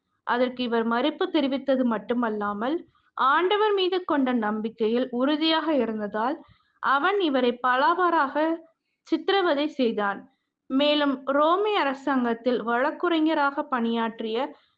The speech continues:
தியோபிலஸ் என்பவன் இவரிடம், "நீதான் இயேசுவின் மணவாட்டியாயிற்றே,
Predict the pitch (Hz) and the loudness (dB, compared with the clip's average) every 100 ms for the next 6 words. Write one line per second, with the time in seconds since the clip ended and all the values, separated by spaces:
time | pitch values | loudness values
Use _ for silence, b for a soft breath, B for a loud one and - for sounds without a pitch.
0 | - 226 269 294 339 339 311 320 320 - | -10 -2 2 2 2 2 2 2 -2 -2
1 | 233 220 208 214 277 262 220 220 208 220 | 0 0 0 0 -2 -2 -2 -2 -2 -2
2 | 302 - B B - 262 349 415 392 349 | -4 -6 B B -2 2 4 2 2 2
3 | 330 - 233 311 330 311 294 220 220 233 | 0 -4 -4 -4 -2 0 0 0 -2 0
4 | 302 330 320 269 247 220 208 202 - 233 | 2 2 0 0 0 0 -4 -6 -2 0
5 | 285 | 0